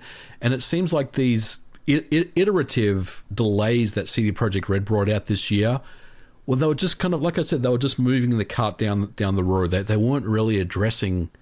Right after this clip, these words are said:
the, the issue here, and that is they are a long further away than, than what we all thought they were, because they, again, they just, they told us that, you know, it was, it was almost there, it was almost there, and needed a bit more polish. But this is, this is more than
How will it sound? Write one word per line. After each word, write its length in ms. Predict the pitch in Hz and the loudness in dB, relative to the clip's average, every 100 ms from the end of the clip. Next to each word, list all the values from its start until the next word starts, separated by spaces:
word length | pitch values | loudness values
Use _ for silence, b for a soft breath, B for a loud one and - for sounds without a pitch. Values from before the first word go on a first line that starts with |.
| b b b - | b b b -10
the, 240 | 101 98 - | -8 -8 -8
the 240 | 107 98 87 | -6 -4 -2
issue 380 | 151 170 - 101 | -2 0 0 0
here, 240 | 85 90 80 | 0 -4 -2
and 140 | 101 | -2
that 120 | 123 | 0
is 380 | 120 113 107 - b b b b b b | 2 0 0 -4 b b b b b b
they 160 | - 151 | -2 0
are 160 | 143 | 2
a 80 | 123 | 2
long 580 | 120 120 131 147 151 143 - - - - - - | 2 2 2 2 0 -2 -6 -20 -20 -20 -20 -18
further 400 | - - 165 143 | -6 0 2 4
away 360 | 123 110 120 127 | 2 2 2 2
than, 300 | 107 104 98 | 2 0 0
than 220 | 101 98 | 0 0
what 220 | 95 104 | 0 0
we 120 | 101 95 | 0 2
all 140 | 90 | 0
thought 320 | - 113 113 | 0 -2 -2
they 120 | 90 | -2
were, 260 | 82 80 80 | -4 -2 -4
because 320 | 82 90 98 | -6 -4 -2
they, 240 | 92 90 85 78 | 0 0 -2 -8
again, 300 | 95 123 101 | -4 -2 0
they 120 | 85 | -2
just, 180 | 85 - - - | -4 -10 -18 -6
they 120 | 90 | -4
told 260 | - 113 113 | 0 0 0
us 120 | - | 0
that, 240 | 110 110 - b b b b | -2 -2 -6 b b b b
you 100 | 117 | -2
know, 180 | 113 117 | 0 0
it 140 | - 120 | -2 -2
was, 240 | 117 113 | -2 -2
it 80 | 123 | 0
was 160 | 113 107 | 0 2
almost 340 | 120 123 - | 2 0 0
there, 120 | 117 | 0
it 60 | 123 | 0
was 140 | 104 | 0
almost 300 | 110 110 98 | 2 2 0
there, 140 | 107 107 | 0 0
and 100 | 101 | 2
needed 180 | 110 | 2
a 60 | 101 | 2
bit 160 | 104 110 | 0 0
more 140 | 104 | -2
polish. 460 | - 107 131 135 - B B B - | -2 0 0 -2 -8 B B B -6
But 120 | 117 | -2
this 180 | 160 170 | 0 2
is, 280 | 156 117 - | 2 0 -2
this 220 | 143 151 | -2 0
is 80 | 147 | 2
more 260 | 131 135 | 2 2
than 340 | 123 117 107 | 0 0 0